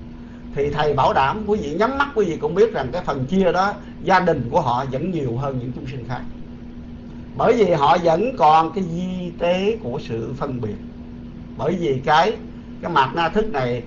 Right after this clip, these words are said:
nó chưa tiêu diệt hoàn toàn. Nó chỉ diệt được cái phần thô, mà phần di tế chưa diệt được. Cái tình cảm gia đình thiêng liêng nó vẫn còn đầy ắp hơn là những chúng sinh khác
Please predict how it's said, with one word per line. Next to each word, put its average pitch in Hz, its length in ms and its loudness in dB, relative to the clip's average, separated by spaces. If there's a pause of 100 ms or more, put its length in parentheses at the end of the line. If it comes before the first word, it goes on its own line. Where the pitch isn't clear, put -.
(160)
nó 185 160 -2
chưa 196 520 6
tiêu 185 240 2
diệt 123 200 -2
hoàn 113 300 -4
toàn. 101 160 -12 (1300)
Nó 202 120 4
chỉ 160 360 0
diệt 156 240 0
được 143 160 -2
cái 185 120 -2
phần 131 220 -4
thô, 160 380 6 (220)
mà 123 120 -4
phần 123 340 -2
di 170 200 0
tế 185 360 2
chưa 151 140 -2
diệt 104 280 -6
được. 107 120 -8 (480)
Cái - 100 2
tình 147 400 0
cảm 139 300 0
gia 190 180 4
đình 131 320 0
thiêng 170 280 6
liêng 175 240 0 (200)
nó 185 160 -2
vẫn 160 300 0
còn 117 280 0 (180)
đầy 127 240 0
ắp 220 180 0 (100)
hơn 160 360 0
là 117 60 -4
những 113 340 -6
chúng 180 180 -4
sinh 135 300 -6
khác 143 120 -2